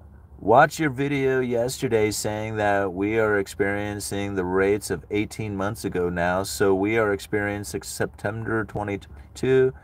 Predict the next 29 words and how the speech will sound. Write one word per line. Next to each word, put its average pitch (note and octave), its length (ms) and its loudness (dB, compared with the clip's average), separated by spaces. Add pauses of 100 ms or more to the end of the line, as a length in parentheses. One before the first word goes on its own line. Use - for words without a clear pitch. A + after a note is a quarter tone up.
(400)
Which A2 240 2
was G#2 200 2
three A#2+ 240 -2
point A2 420 -6
eight G#2+ 280 4
to G2+ 100 -6
three G#2+ 220 -4
point G#2 280 -6
two - 160 -6
percent. F#2+ 520 -2
We F#2 160 0
have G2+ 220 2
some G2+ 180 -6
ways F#2 240 0
to - 60 -6
go. G#2+ 260 2 (360)
Yeah, D#3 320 6
and D3+ 180 4
that's, F3+ 240 2
and D#3+ 360 2
you D3 200 4
also D3 220 4
gotta C3+ 140 4
think, C3 300 0
this A2 180 -4
is A2 240 -4
like, G#2+ 280 2
you A#2+ 60 -2
know, G2+ 260 0